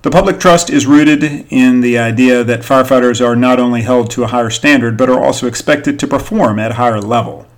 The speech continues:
both in terms of performance and accountability. Understanding the public trust is part and parcel to understanding your local politics. I remain firmly convinced that chiefs and their departments will be better off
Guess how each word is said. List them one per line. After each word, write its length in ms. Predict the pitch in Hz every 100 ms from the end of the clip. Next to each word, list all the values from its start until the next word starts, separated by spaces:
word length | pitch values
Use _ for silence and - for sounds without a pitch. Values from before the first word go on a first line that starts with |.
| -
both 220 | 120 117
in 120 | 110
terms 340 | - 127 117
of 160 | 113 -
performance 840 | 117 113 143 117 107 - - - _ _ _ -
and 200 | 127 123
accountability. 840 | 120 120 107 104 170 127 - - - _ _ _ _ _ - - - _ _ - _ _ _ _
Understanding 680 | 139 127 123 139 139 147 139
the 80 |
public 280 | 127 131 120
trust 380 | 117 120 120 -
is 160 | 120 117
part 240 | - 135
and 100 | 135
parcel 420 | - 165 151 101
to 140 | 98 -
understanding 840 | 131 120 117 131 120 113 120 127
your 160 | - 123
local 240 | 120 120
politics. 720 | 131 - 170 - - - - - _ _ _ _ - _ - -
I 60 | -
remain 420 | 135 131 131 127
firmly 500 | 117 - 196 196 175
convinced 580 | - 123 110 87 - -
that 180 | 117 113
chiefs 460 | - 131 - -
and 220 | - 131 143
their 80 |
departments 560 | 147 147 120 110 113 -
will 120 | 120
be 100 | 107
better 300 | 113 123 123
off 320 | 127 135 165